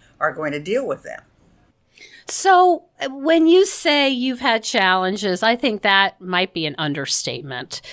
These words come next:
Speaker 2: Um, you know, you're very public about having, is it sixteen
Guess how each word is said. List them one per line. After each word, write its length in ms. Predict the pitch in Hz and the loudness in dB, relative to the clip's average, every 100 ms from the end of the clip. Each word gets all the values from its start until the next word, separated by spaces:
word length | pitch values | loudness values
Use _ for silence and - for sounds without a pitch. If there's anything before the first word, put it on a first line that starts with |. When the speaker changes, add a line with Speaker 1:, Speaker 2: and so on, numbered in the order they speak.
| - - - | -20 -20 -6
Speaker 2:
Um, 480 | 170 160 151 151 151 | -2 0 0 -2 -6
you 140 | 180 | -6
know, 100 | 175 | -4
you're 200 | 160 185 | -4 -4
very 320 | 180 214 233 | 0 2 4
public 540 | 240 - 185 180 175 175 | 2 0 0 0 -2 -2
about 420 | 175 160 156 160 | -4 -2 -2 -4
having, 600 | 175 151 143 147 147 151 | -4 -2 -2 -4 -6 -6
is 160 | 185 175 | -6 -6
it 100 | 156 | -4
sixteen 1040 | - 240 240 - - 226 220 226 240 | -2 -2 -4 -8 -6 -4 -4 -4 -4